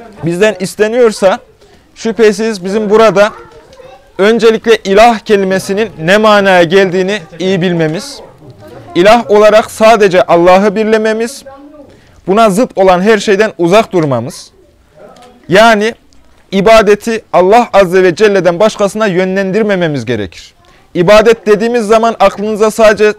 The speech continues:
hac yapmak, namaz kılmak, oruç tutmak gelmesin. Şüphesiz insanın söz,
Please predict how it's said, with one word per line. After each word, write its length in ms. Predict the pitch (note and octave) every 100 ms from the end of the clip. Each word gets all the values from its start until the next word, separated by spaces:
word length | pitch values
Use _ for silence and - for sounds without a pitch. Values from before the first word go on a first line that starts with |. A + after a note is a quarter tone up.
| _ _
hac 440 | - - G3 G3+ G#3
yapmak, 360 | G#3+ G#3 F3+ - - _
namaz 360 | C3 D#3 G3 G#3
kılmak, 380 | G#3+ G#3 G3+ D3+ - -
oruç 260 | - F3+ F#3+
tutmak 380 | F#3+ G3 G3 -
gelmesin. 460 | F#3+ E3+ A#2+ - _ _ - - - _
Şüphesiz 560 | - A3 B3 G#3+ G3 C3+ -
insanın 560 | F#3+ G#3 A3 G3+ A#3+ B3 _ - -
söz, 600 | - G3+ A3+ F#3 -